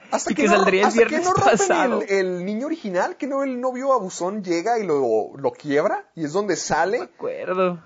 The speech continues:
Speaker 2: No me acuerdo, la neta, no
Speaker 1: Hasta
Speaker 2: me
Speaker 1: vi el
Speaker 2: acuerdo, ni
Speaker 1: tráiler
Speaker 2: quiero
Speaker 1: de
Speaker 2: acordar.
Speaker 1: el, el Niño dos y dicen, "Oh,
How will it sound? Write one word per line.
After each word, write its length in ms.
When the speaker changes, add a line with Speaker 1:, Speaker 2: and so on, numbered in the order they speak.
Speaker 2:
No 120
me 120
acuerdo, 480
la 160
neta, 320
no 60
Speaker 1:
Hasta 260
Speaker 2:
me 60
Speaker 1:
vi 80
el 120
Speaker 2:
acuerdo, 40
ni 60
Speaker 1:
tráiler 280
Speaker 2:
quiero 140
Speaker 1:
de 320
Speaker 2:
acordar. 120
Speaker 1:
el, 220
el 160
Niño 260
dos 360
y 80
dicen, 420
"Oh, 340